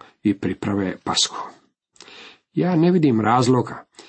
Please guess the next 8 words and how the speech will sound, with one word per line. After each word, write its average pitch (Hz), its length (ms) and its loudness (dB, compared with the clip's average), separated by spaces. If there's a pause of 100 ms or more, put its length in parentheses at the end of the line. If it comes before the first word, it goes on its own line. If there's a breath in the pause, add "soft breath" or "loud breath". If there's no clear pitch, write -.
(140 loud breath)
zašto 139 320 -2
bismo 123 360 2
u 110 60 2
ovome 127 440 2
odjeljku 117 440 0
nalazili 113 580 0
ikakvo 127 380 -4
čudo. - 280 -8